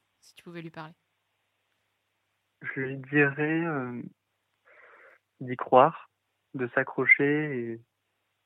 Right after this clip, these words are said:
Speaker 2: et, et de, de laisser beaucoup de place aux rêves parce que je trouve que c'est important de rêver et on est trop souvent ramené, euh, les pieds à terre, en fait, et je trou-, alors que,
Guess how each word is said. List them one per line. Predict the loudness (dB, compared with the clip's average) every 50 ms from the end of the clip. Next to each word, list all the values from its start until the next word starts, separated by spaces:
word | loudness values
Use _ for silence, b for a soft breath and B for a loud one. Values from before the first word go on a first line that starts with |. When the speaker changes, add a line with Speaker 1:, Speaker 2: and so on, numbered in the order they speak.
| _ _ _ _ _ B B B B B B B B B B B _ _ _ _ -10 -8
Speaker 2:
et, | -6
et | -6
de, | -6 -6 -4 -4 -4 -6
de | -6 -8 -8 -6 -6 -6 -6
laisser | -6 -6 -8 -4 -6 -6
beaucoup | -6 -6 -10 -12 -14
de | -10
place | 0 0 0 0 2 0
aux | 0 2
rêves | 4 4 4 4 2 -6 -14
parce | -14 -14 -14 -10
que | -8 -6 -6 -6 -8 -8 -14 -20 _
je | -14 -14 -14
trouve | -10 -12 -12 -12
que | -12 -14 -8
c'est | -8
important | -6 -6 -8 -12 -10 -8 -6 -4
de | -4
rêver | -2 -2 -2 -2 -2 0 0 2 2 2 0 0 -2 -4
et | -6 -8 -12 _ _ _ _ _ _ _ _ b b b b b b b b _ _ _ _ _ _ _ _ _ _ -6
on | -4 -4
est | -4 -4
trop | -4 -6 -6
souvent | -6 -4 -6 -4 -2 0 0 0
ramené, | 0 0 -2 -2 0 0 2
euh, | 2 2 0 -2 -4 -4 -6 -8 -10
les | -10 -12
pieds | -14 -14 -10 -6 -4 -4
à | -4 -4 -4
terre, | 0 2 4 4 4
en | 0 -2
fait, | -2 -4 -4 -4 -4 -6
et | -4 -4 -4 -6 -8 -10
je | -12 -16
trou-, | -20 -20 -20 -20 _ _ _ _ _ _ _ _ _ _ _ _ _ -20 -16 -12
alors | -10 -8 -8 -10 -10
que, | -8 -6 -4 -4 -4 -4 -6